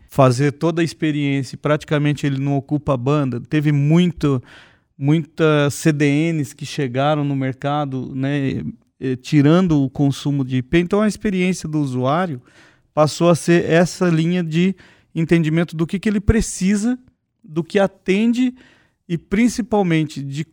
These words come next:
do sentimento que ele tem em relação à, à internet que tá consumindo. Agora, só pra vocês entenderem uma coisa:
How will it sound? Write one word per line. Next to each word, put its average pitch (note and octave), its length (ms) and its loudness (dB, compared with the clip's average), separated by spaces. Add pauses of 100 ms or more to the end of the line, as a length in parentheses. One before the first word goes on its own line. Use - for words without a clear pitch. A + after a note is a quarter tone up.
(120)
do D#3 160 -4
sentimento G#3 840 0
que G#3+ 100 -4
ele G3 160 0
tem F3 420 -2
em G3 120 -2
relação F#3 720 0
à, F3 440 2
à F3 60 -4
internet F3 420 -2
que - 60 -20
tá F3+ 100 -4
consumindo. F3 600 -4
Agora, D3 500 4 (120)
só - 320 0
pra G#3 160 4
vocês F#3+ 480 -4
entenderem F#3 400 -2
uma F#3+ 160 -2
coisa: B2+ 360 -2